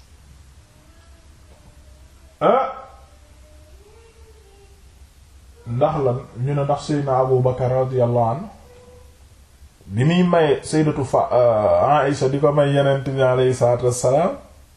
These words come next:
ah, da koo may sans moom mu yëg ko. Ndax moom dafa nekkoon koo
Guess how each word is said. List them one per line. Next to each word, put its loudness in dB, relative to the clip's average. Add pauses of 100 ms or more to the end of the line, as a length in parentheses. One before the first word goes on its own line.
(1040)
ah, 2 (1040)
da -4
koo -2
may -4 (2250)
sans -4
moom -4
mu 0
yëg 0
ko. -10 (3750)
Ndax -2
moom -2
dafa -2
nekkoon -6
koo -4